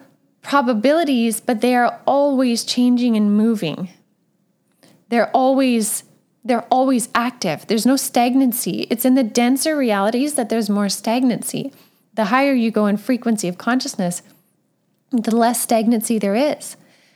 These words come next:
So they said, "On a general whole, though, we can tell you that the growth and trajectory is significantly higher and more flow-based in that frequency, in that timeline, that kind of golden five D timeline versus the three D one."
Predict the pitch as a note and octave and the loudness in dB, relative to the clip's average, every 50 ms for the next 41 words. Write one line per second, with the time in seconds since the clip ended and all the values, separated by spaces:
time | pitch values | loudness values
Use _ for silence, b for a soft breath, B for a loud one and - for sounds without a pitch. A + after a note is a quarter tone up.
0 | b b b - - D4 C4+ C#4+ D#4 E4 D#4 D#4+ E4+ E4 D4+ D4+ B3+ - - - | b b b -2 0 2 2 4 2 2 2 2 2 4 4 2 2 0 0 0
1 | C#4 C4 C4 B3+ G#3 - B3+ C4 C4+ C4 B3+ A#3+ A3 A3 G#3+ - - E4 F4 F4+ | 2 2 2 2 2 2 2 2 4 4 4 2 2 0 -2 -2 0 2 2 2
2 | F#4+ G4 F#4 C4 A3 A3 G#3 A3+ A3+ - A#3+ A3+ G#3 - A3 C4 D4 D4+ C4+ A#3 | 2 0 0 0 0 2 0 0 0 0 0 -2 0 0 0 0 0 2 0 0
3 | A3+ G#3+ F#3 F3+ F3+ - G#3+ F3 - - G3+ A3 B3 D#4 F4+ G4 - - - - | 0 0 -2 -2 -2 -4 -6 -6 -4 -2 0 2 2 2 0 -2 -4 -10 -16 -18
4 | b b b b b b b b A#3 A3+ G#3+ - A#3 G#3 - C4 D4 F4 E4+ - | b b b b b b b b -4 -4 -2 -2 -2 0 2 2 0 0 0 -2
5 | C#4 A#3 G3+ F#3+ G3 G3 G#3+ G#3 - _ _ _ _ _ _ _ _ _ _ _ | -2 -2 0 -2 -2 -2 -4 -6 -8 _ _ _ _ _ _ _ _ _ _ _
6 | _ - B3+ A#3+ A#3 A#3 G#3+ - - - - B3 G3+ A3+ A#3 B3+ D4 C#4+ D4+ E4 | _ 0 2 2 2 2 0 -2 -2 -2 0 2 2 4 4 4 2 2 -2 -4
7 | - - D#4 C#4+ B3+ B3+ B3+ A#3+ A3+ G#3 - - - A#3+ A#3+ B3+ C4+ C#4 D4+ D#4+ | -2 0 0 0 2 0 0 0 -2 -2 -6 -4 -2 0 0 2 2 2 0 0
8 | E4+ F4+ F#4+ G4+ F#4+ b b b b b b _ _ _ - B3 A#3+ A#3+ A#3+ A#3+ | 0 0 -2 -4 -8 b b b b b b _ _ _ -2 0 2 4 4 4
9 | A#3+ A#3+ A#3+ A#3+ - - C4+ C#4+ C#4+ A3 G#3+ - - F#3+ - - - - - - | 2 0 -2 -2 -2 0 2 2 2 2 0 0 0 0 -2 -4 -8 -8 -4 0
10 | B3 B3+ A#3+ A#3 A3 G#3 G#3 G3+ G3+ G3+ - - G#3 G3+ - - F#3 F#3 F3+ - | 2 2 4 2 2 2 0 -2 -2 -4 -6 -4 -4 -4 -2 -2 -4 -4 -4 -4
11 | - F#3 F#3+ G3 B3 C#4+ D4+ B3+ G#3+ F#3+ F3+ - - - - - E3+ E3+ F3 F3 | -6 -4 -4 -2 -2 0 0 0 0 0 -2 -4 -8 -10 -10 -8 -6 -4 -4 -4
12 | F3 F#3+ A3 A#3+ A#3+ G#3+ - - - - - F3+ F3+ F3 - E3+ F3+ F3+ F#3 F#3 | -2 -2 -2 0 0 -2 -4 -6 -8 -6 -6 -6 -4 -4 -4 -4 -4 -2 -4 -4
13 | F#3 F3+ F3+ F3 F3 F3 F3+ F3 F3 F3 E3 E3+ F3 F3 A3 B3+ C4+ C4 A#3 G#3+ | -4 -4 -6 -8 -6 -6 -8 -8 -8 -8 -8 -6 -4 -2 -2 0 0 0 0 -2
14 | G#3+ A#3+ B3 - - C4+ - - C4+ - - E4+ E4+ D4 A3 - - - - | -2 -4 -2 -4 -4 -4 -4 -6 -8 -6 -4 -4 -2 -2 -2 -4 -4 -6 -6